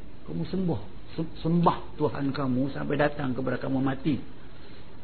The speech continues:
Sampai mati kalau boleh. Itu yang saya katakan bahawa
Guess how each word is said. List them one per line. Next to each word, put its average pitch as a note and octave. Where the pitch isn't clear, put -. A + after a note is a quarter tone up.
Sampai C3+
mati C#3
kalau A2+
boleh. G#2+
Itu A#2+
yang G#2
saya G#2
katakan G#2+
bahawa A2